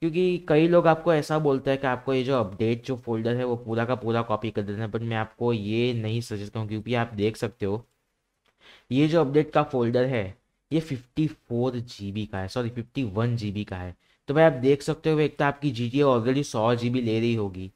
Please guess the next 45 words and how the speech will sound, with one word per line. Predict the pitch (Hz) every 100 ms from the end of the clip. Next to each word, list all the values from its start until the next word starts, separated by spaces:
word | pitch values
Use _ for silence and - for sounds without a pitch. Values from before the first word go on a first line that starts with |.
| _ _ -
और | 147
उसके | 139 - 147
बाद | 135 143
ऊपर | 139 143
से | 139 143
आप | -
फिफ्टी | 120 143
वन | 143 139
जी | 135
बी | 139
और | - 113 127
कॉपी | 127 - 117
कर | - 101
दो, | 98
तो | 113
वन | 101 87 107
हंड्रेड | 123 131 123
एंड | 131
फिफ्टी | 120 117 -
वन | 120 120
जी | 117
बी | 107 117
आपकी | 110 - 110
वेस्ट | 101 98 -
में | 104
जाएगी। | 95 92 101
इससे | - 135
अच्छा | 127 135
आपको, | 120 120 113
आपकी | 120 135
एक | 139
अच्छे | 117 117 131
से | 139
सॉल्यूशन | 131 107 107 117
देता | 98 92
हूँ। | 101 - - - _
आपने | 123 139
यहाँ | 160 151
पे | 156
मॉड्स | 123 120
फोल्डर | - 127 127
बनाया, | 127 135
ये | 143 131
थोड़ा | 123 135
अब, | 120 95